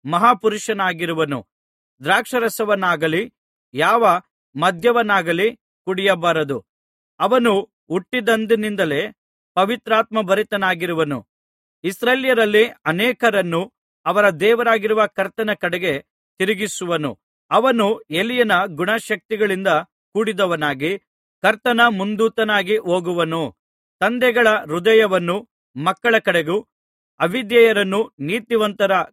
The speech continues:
ಜ್ಞಾನದ ಕಡೆಗೂ ತಿರುಗಿಸಿ ಕರ್ತನಿಗಾಗಿ ಜನರನ್ನು ಸಿದ್ಧಪಡಿಸುವನು" ಎಂದು ಹೇಳಿದನು. ಜಕ್ಕರೆಯನು ಆ ದೂತನಿಗೆ, "ಈ ಮಾತು ನೆರವೇರುವುದೆಂದು ನಾನು ತಿಳಿದುಕೊಳ್ಳುವುದಾದರೂ ಹೇಗೆ? ನಾನು ಮುದುಕನು,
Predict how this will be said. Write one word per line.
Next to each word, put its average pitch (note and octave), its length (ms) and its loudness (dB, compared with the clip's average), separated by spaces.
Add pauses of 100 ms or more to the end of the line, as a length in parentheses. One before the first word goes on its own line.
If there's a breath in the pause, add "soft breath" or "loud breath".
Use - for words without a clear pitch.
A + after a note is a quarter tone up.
(120)
ಜ್ಞಾನದ G3+ 480 0
ಕಡೆಗೂ F3 520 -2 (540)
ತಿರುಗಿಸಿ A3+ 640 -4
ಕರ್ತನಿಗಾಗಿ F#3+ 1000 -2 (480)
ಜನರನ್ನು A3 640 0
ಸಿದ್ಧಪಡಿಸುವನು" F3 1080 -4 (480)
ಎಂದು A3 400 4
ಹೇಳಿದನು. D#3 720 -2 (460)
ಜಕ್ಕರೆಯನು A3+ 800 0 (120)
ಆ F3 100 2
ದೂತನಿಗೆ, G3 760 -2 (300)
"ಈ F3 100 -2
ಮಾತು A3+ 540 0 (100)
ನೆರವೇರುವುದೆಂದು G3+ 1200 2 (260)
ನಾನು A3 380 2
ತಿಳಿದುಕೊಳ್ಳುವುದಾದರೂ G#3+ 1040 0
ಹೇಗೆ? E3 520 -2 (440)
ನಾನು G#3 300 0
ಮುದುಕನು, F#3+ 680 -4